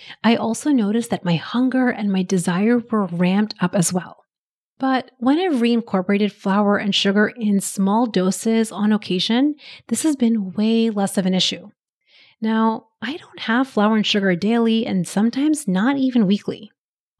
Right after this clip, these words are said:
Why? Because my body feels better without it. So I'm pretty clear on what is actually better for my mind and my body because it just feels better.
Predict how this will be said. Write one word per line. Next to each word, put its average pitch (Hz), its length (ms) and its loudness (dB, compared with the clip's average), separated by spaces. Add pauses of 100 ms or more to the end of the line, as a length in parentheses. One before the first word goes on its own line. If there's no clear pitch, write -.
Why? 311 460 0 (640)
Because 302 420 -4
my 339 120 4
body 226 540 0
feels 240 480 0
better 190 280 2
without 175 340 -2
it. - 320 -12 (160)
So 233 460 0 (400)
I'm 277 180 2
pretty 285 500 -2
clear 202 680 0
on 190 500 0
what 233 220 2
is 185 180 -4 (160)
actually 196 540 0
better 190 320 0
for 185 300 -2
my 170 160 -12
mind 240 440 0
and 185 160 -6
my 175 80 0
body 196 360 2
because 190 260 -2
it 180 80 -2
just 233 220 0 (140)
feels 208 360 0
better. - 360 -4